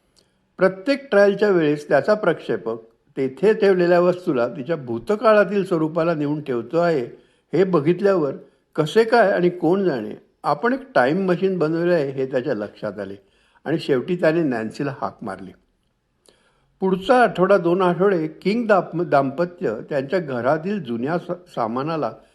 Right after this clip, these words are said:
त्याचे पूर्व स्वरूप प्राप्त करण्याच्या कामात गढून गेले. नॅन्सीची टवके उडालेली इंग्लिश चायना क्रोकरी,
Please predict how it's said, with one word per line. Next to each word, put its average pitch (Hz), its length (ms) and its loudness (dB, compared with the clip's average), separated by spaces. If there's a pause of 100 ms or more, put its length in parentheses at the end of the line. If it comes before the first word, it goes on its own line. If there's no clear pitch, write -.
(320)
त्याचे 131 220 -4
पूर्व 196 380 -4
स्वरूप 151 400 -2
प्राप्त 120 460 -4
करण्याच्या 117 360 -4
कामात 107 320 -6
गढून 98 400 -12
गेले. 90 220 -10 (600)
नॅन्सीची 170 800 -2
टवके 151 440 -2
उडालेली 135 500 0
इंग्लिश 120 580 -6
चायना 110 300 -6
क्रोकरी, 95 500 -14